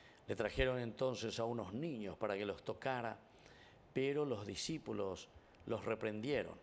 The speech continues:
Al ver esto, Jesús se enojó y les dijo: "Dejen que los niños se acerquen a mí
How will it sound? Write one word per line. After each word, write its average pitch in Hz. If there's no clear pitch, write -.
Al 104
ver 123
esto, 139
Jesús 165
se 110
enojó 104
y 101
les 95
dijo: 113
"Dejen 117
que 113
los 98
niños 127
se 117
acerquen 123
a 110
mí 156